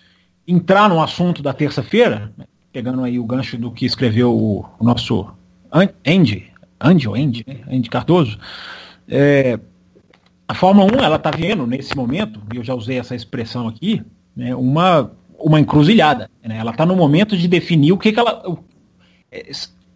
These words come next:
o que foi anunciado na terça-feira é um primeiro esboço. A-,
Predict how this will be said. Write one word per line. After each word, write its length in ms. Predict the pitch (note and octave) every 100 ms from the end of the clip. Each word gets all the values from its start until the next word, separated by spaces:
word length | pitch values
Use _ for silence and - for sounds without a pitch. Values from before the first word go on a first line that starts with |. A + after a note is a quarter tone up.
| _ _ _ _ _
o 120 | -
que 140 | A3 A#3
foi 140 | D#4+
anunciado 400 | D4+ G#3+ E3 D3
na 80 | B2+
terça-feira 560 | C3+ B2 - - D#3 -
é 100 | D#3
um 120 | F3+
primeiro 580 | - G3+ E3 G#3 A3 G#3 _ _
esboço. 580 | E3+ A#2 A#2 A2+ - - - - - _
A-, 140 | D#3